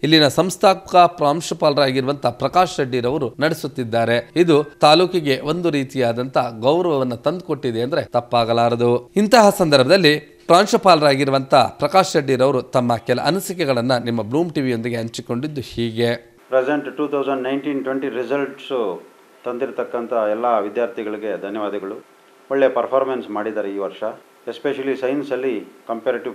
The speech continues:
Speaker 2: previous ಇಯರ್ಸ್‌ಗಿಂತಲೂ ಒಳ್ಳೆ ಮಾರ್ಕ್ಸ್ನ ತೆಗೆದು ಒಳ್ಳೆ success ರೇಟು ಜಾಸ್ತಿ ಆಗಿದೆ. ಹಾಗಾಗಿ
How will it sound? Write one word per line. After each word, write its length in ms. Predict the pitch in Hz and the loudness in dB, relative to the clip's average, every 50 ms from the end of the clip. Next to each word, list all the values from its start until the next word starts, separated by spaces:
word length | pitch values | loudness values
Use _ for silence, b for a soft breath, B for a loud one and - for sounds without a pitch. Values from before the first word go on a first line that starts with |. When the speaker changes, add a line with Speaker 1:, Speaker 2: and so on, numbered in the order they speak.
| - | -6
Speaker 2:
previous 380 | 135 135 131 131 123 104 - 117 | -6 -6 -4 -4 -4 -6 -6 -6
ಇಯರ್ಸ್‌ಗಿಂತಲೂ 760 | 117 120 113 117 117 110 127 151 156 135 131 107 104 101 - - _ _ - | -6 -6 -6 -6 -10 -10 -8 -8 -8 -8 -6 -8 -8 -8 -10 -20 _ _ -6
ಒಳ್ಳೆ 220 | 127 127 131 127 | -4 -2 0 -2
ಮಾರ್ಕ್ಸ್ನ 580 | 117 110 107 113 127 135 139 135 - - 123 120 | -2 -2 -2 0 0 0 -2 -4 -10 -10 -8 -8
ತೆಗೆದು 520 | 113 - 120 117 131 123 117 98 82 80 - - - _ _ _ _ _ - | -6 -4 -6 -6 -4 -6 -6 -8 -8 -10 -14 -20 -20 _ _ _ _ _ -14
ಒಳ್ಳೆ 460 | 123 123 120 117 107 98 90 85 - - - - - - | -10 -6 -4 -4 -2 -2 -4 -6 -10 -14 -20 -20 -16 -6
success 360 | - 147 147 - 147 131 - | -6 -6 -4 -4 -8 -8 -6
ರೇಟು 260 | 127 117 113 - 123 104 | -6 -6 -6 -6 -8 -6
ಜಾಸ್ತಿ 360 | 104 107 107 107 - - 110 | -4 -4 -4 -4 -6 -8 -8
ಆಗಿದೆ. 320 | 92 85 82 80 82 85 85 - _ _ _ _ _ _ _ _ _ _ _ _ _ _ - | -8 -6 -8 -12 -14 -16 -16 -16 _ _ _ _ _ _ _ _ _ _ _ _ _ _ -8
ಹಾಗಾಗಿ 600 | 123 123 131 131 131 135 135 123 123 127 - | -4 -2 -2 -2 0 -2 -6 -6 -6 -10 -14